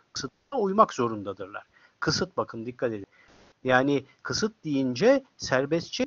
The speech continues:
oynamıyoruz, serbestçe dolaşamıyoruz. Q bir yıldızı belirlesek Q iki yıldız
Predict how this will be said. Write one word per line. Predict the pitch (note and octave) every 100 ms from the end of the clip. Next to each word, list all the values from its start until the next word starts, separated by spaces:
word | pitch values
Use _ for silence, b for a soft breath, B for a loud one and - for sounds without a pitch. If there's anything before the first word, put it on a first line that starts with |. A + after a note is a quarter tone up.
| -
oynamıyoruz, | F3 D#3+ D#3 _ - F3 B2 G#2+
serbestçe | - B2 C3 D3 - F3+
dolaşamıyoruz. | C#3+ D3+ F#3 F#3+ B2 A2
Q | - - C#3
bir | D3+
yıldızı | E3 D3 D3+ E3 F#3+ F3 _
belirlesek | C3+ B2+ - B2+ B2+ B3+
Q | - E3
iki | D#3+ - D#3+
yıldız | D#3+ D#3+ G3 -